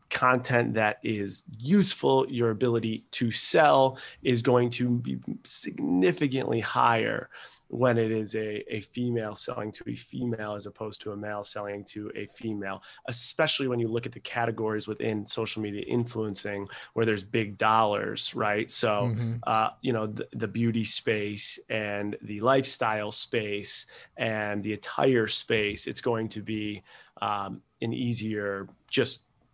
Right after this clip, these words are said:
Speaker 1: natural connection. We're talking about all things, right? Like, y-, just think about, like, building the connection over, like, you know, dealing with, like, you know, menstrual cycles and the, the, the impact of it and the emotions of it and, and actually having, like, a baby and, like,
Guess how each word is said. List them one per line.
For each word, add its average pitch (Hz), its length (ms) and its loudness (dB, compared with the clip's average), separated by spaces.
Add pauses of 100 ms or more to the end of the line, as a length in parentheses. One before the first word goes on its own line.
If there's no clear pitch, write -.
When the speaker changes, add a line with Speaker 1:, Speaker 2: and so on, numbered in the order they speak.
(340)
Speaker 1:
natural 113 420 0
connection. - 480 -8
We're 143 80 0
talking 202 160 2
about 196 340 2
all 233 200 2
things, 98 340 -2
right? 147 180 2
Like, 139 240 4 (320)
y-, - 240 -10
just 160 260 0
think 202 140 6
about, 180 180 4
like, 165 160 6
building 180 280 6
the 175 80 2
connection 180 380 4
over, 131 120 4
like, 147 200 4 (280)
you 175 80 -2
know, 180 80 2
dealing 160 400 2
with, 127 380 0
like, 139 280 0 (320)
you - 100 2
know, 143 260 4 (720)
menstrual 220 300 4
cycles 131 580 4
and 120 180 4
the, 123 240 6
the, 139 180 -4
the 170 180 -2
impact 185 440 0
of 127 120 2
it 131 80 0
and 156 100 -2
the 196 80 -2
emotions 214 500 4
of 135 160 6
it 127 120 8
and, 143 160 4
and 180 120 0
actually 190 280 4
having, 226 500 4
like, 202 220 4
a 180 160 2
baby 139 640 4
and, 139 100 6
like, 143 200 6